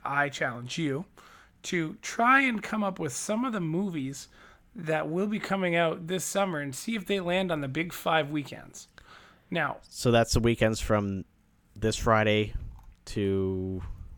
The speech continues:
Speaker 2: what, end of, end of May?
Speaker 1: And, uh, yeah, the, the last movie here is listed as July nineteenth. So these are, these are all considered to be the bi-, the five biggest weekends to watch for the summer box office.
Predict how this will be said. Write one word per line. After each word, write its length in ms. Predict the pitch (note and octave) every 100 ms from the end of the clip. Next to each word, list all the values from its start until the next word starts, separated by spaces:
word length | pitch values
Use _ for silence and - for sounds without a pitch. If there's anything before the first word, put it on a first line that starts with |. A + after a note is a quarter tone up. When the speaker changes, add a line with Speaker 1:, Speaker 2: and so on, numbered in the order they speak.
| - _ _ _ _ _ _ _ _ _ -
Speaker 2:
what, 180 | F#2 -
end 200 | F#2+ G2
of, 240 | F2+ - - _ _ -
end 140 | G2+
of 120 | F#2+ -
May? 100 | F3
Speaker 1:
And, 100 | F3+
uh, 220 | G#3 G#3 - - - - - - - - - - - -
yeah, 220 | D#3+ D3
the, 280 | D#3 F3 F3
the 200 | E3+ F3
last 360 | E3 F3+ G3
movie 300 | G3 F3+ F3
here 280 | D3+ F#3+ E3+
is 120 | D3 C#3
listed 340 | C#3+ - D#3
as 160 | C#3 C3
July 400 | C#3+ C3+ C3 C3+
nineteenth. 640 | B2+ A#2+ A2+ B2+ G#2 - - - - _
So 180 | - E3+
these 240 | F3+ G3+
are, 200 | A3+ G#3
these 220 | F3+ F3 F#3+
are 100 | G3
all 100 | F#3
considered 400 | F3 C#3 E3+ D#3+
to 60 |
be 100 | D#3
the 100 | D3+
bi-, 280 | C#3+ D#3+ F3+
the 140 | F3+ D#3
five 640 | - - F3 F#3+ F3 C#3 D#3
biggest 400 | F3 F3+ D3 D3+
weekends 580 | D3+ F3 F3+ G3 G3 -
to 120 | D3
watch 300 | C#3 C#3 C3+
for 80 | C#3
the 100 | C3
summer 280 | - C#3 C3+
box 320 | C3+ A#2+ -
office. 460 | A2 - - -